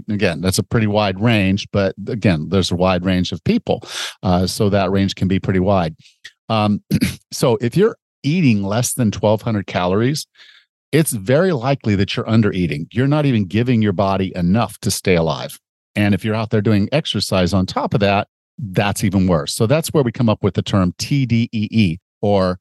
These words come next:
total daily energy expenditure. So if we're moving around, which most of us are, uh, depending on our activity level, you add that to your B M R,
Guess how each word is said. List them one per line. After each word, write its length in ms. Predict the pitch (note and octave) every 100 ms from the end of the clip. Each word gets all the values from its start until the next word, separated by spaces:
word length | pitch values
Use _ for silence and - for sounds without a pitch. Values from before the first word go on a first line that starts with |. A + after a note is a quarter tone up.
| _
total 380 | - C#3 C#3+ B2
daily 440 | F#2+ A2 A2+ A#2
energy 400 | G#2 A2 G#2+ F#2+
expenditure. 540 | E2+ - F2 D#2+ - F2+
So 300 | - A2 F2+ -
if 200 | A2+ G#2+
we're 100 | A#2
moving 320 | G#2 D3+ D#3+
around, 440 | C3+ F3+ G#2 A2+
which 180 | A2+ - -
most 440 | F2+ F2 F2 -
of 80 | G2
us 160 | F#2
are, 340 | E3 C3 F#2+ F#2+ - - -
uh, 200 | G2+ F2+
depending 380 | F2+ - D#3+ F#3
on 120 | D3
our 80 | A#2
activity 400 | G#2+ - A3 D3
level, 200 | G2 G2+
you 160 | G2+ -
add 240 | G#2+ A#2
that 240 | A#2 A2+ -
to 140 | -
your 140 | G#2+ F#2
B 140 | G2+
M 140 | F#2+
R, 400 | A2+ G3+ F#2 A#2